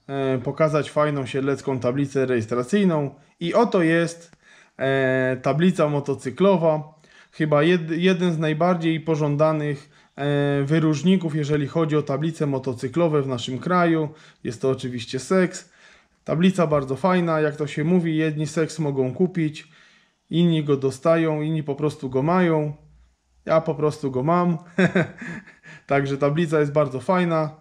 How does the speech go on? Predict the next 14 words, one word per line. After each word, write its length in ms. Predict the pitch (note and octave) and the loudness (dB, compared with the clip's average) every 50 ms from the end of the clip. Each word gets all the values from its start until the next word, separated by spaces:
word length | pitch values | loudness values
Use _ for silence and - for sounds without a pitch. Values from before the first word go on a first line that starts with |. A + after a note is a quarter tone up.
| _ _ _ _ _ _ - | _ _ _ _ _ _ -2
Tablica 380 | - F#3+ F3+ F3 F3+ F3 F#3 E3+ | 0 2 2 2 2 2 0 0
też, 280 | E3 E3+ D3 - - | 0 0 -2 -2 -2
e, 300 | E3+ E3 D#3+ D#3 D3+ D3 | 0 2 2 2 2 0
z 80 | C#3+ - | -2 -2
tablicą 400 | - D#3+ D#3+ F#3 F3 - E3 D3+ | -2 0 0 0 0 0 0 -2
też 140 | E3 E3 - | -2 -2 -2
się 100 | - D#3 | -4 -2
wiąże 260 | D3+ D#3+ D3+ C#3+ C#3+ | -2 0 0 0 0
taka 260 | C3+ C3+ C3 C3+ B2+ | -2 -2 -2 -2 -4
historia, 600 | B2+ - D3 - - A3 G#3 F#3+ F#3 E3+ D#3+ D#3 D#3 - - _ _ _ _ _ _ _ _ - | -4 -6 -8 -2 2 2 4 4 4 2 2 0 -2 -8 -18 _ _ _ _ _ _ _ _ -10
że 480 | - - A3+ A#3 B3+ F3 E3+ E3 D#3+ D3+ - - _ _ _ _ - | -4 0 2 4 4 4 2 2 0 -4 -6 -14 _ _ _ _ -6
Magdalena 640 | D3 D3+ D3+ C#3 C#3 C3+ C#3 C#3 C#3 C#3 C3+ B2+ | -4 -2 -2 0 0 2 2 0 0 0 -2 -2
po 140 | - C3 A#2 | -2 -4 -4
prostu 500 | B2+ B2+ B2 A2+ - - B2 A#2+ A2+ | -4 -6 -6 -6 -6 -4 -4 -4 -4